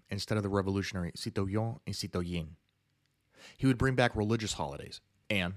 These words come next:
during his empire, would finally abolish the revolutionary calendar for good, bringing back the Gregorian one. Culturally, it had been a literal revolution.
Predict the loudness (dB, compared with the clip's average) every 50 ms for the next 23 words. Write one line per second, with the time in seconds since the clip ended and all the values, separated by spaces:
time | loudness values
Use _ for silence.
0 | -6 -4 -2 0 0 0 -2 -2 -2 -2 -2 -2 0 0 0 0 0 -2 _ _
1 | _ -20 -20 -12 -8 -8 -4 0 2 2 2 4 4 2 2 2 2 2 2 2
2 | 0 0 0 2 2 2 2 0 -2 -2 -2 -2 -2 -2 -2 -4 -2 0 0 0
3 | 0 0 -2 -6 -8 -10 -6 -4 -4 -4 -4 -6 -14 _ _ _ _ -4 -2 -2
4 | -2 -2 -2 -4 -6 -6 -6 -6 -6 -4 0 0 0 0 0 -2 -4 -10 -14 -16
5 | -18 -20 _ _ _ _ _ _ _ _ _ _ _ _ _ _ _ _ -8 2
6 | 4 4 4 6 4 4 4 4 4 2 -2 -6 _ _ _ _ _ _ -6 -4
7 | -2 -2 -2 -2 -2 -2 -2 -2 -2 -2 0 2 2 4 4 2 0 -2 -4 -8
8 | -8 -8 -10 -12 -12 -14 -14 -16